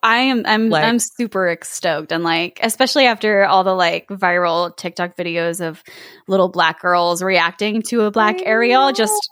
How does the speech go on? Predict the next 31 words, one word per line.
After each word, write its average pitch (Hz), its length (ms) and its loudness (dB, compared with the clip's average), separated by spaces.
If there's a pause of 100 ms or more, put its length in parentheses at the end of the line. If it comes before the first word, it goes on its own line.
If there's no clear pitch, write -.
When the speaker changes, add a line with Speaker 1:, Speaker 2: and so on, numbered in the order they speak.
Speaker 2:
know. 330 800 -8 (560)
Speaker 1:
I'm 285 160 0
probably 415 340 4
more 240 340 4
excited 226 520 2
about 214 260 2
this 196 180 -2
live 180 300 2
action 208 560 0
than 175 320 -2 (180)
any 185 300 -2
other 226 400 4
because 175 680 -4 (440)
most 185 260 -4
of 190 120 -10
them 185 160 -2
have 175 140 -8
been 160 140 -6
terrible. - 560 -8
And 208 100 0
I 208 100 0
totally 285 360 2
interrupted 247 480 2
you. 208 360 -2
Why 226 300 0
are 269 80 0
you 262 160 -2
so 254 200 0
skeptical? 294 420 0
Speaker 2:
No, - 0 -
to-, - 80 -2